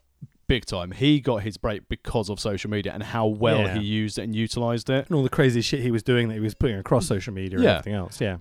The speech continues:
Speaker 1: Um, he is, you know, like when Sheamus was one of the first wrestlers to start using things like MySpace, and you get a lot of the indie boys doing that. Joey Janela was the first person I think of the mo-, the more modern era of the late two thousand tens,
Speaker 2: Yeah.
Speaker 1: the late tens, if you will,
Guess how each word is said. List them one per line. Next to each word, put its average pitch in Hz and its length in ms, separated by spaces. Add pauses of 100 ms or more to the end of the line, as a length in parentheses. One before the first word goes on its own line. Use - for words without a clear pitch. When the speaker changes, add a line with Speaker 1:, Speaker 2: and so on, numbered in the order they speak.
Speaker 1:
Um, 127 220 (300)
he 143 380
is, - 320 (300)
you 170 100
know, 156 100
like 131 160
when 120 180
Sheamus 120 480
was 104 140
one 107 160
of 95 80
the 120 60
first 104 160
wrestlers 104 120
to - 40
start 110 180
using 101 440 (100)
things 104 200
like 101 120
MySpace, 110 640
and 101 80
you 98 60
get 104 100
a - 40
lot 104 140
of 92 60
the 104 120
indie 98 160
boys 98 220
doing 107 220
that. 107 180
Joey 139 240
Janela 120 300
was 95 120
the - 60
first 107 300
person 110 260
I 113 100
think 104 280
of 104 120
the 117 80
mo-, 123 420 (400)
the 135 80
more 120 280
modern 117 460
era 98 140
of 95 80
the 107 80
late 113 240
two 110 160
thousand 101 340
tens, 101 460 (180)
Speaker 2:
Yeah. 107 260
Speaker 1:
the 95 80
late 101 280
tens, 98 480
if 80 100
you 87 100
will, 85 260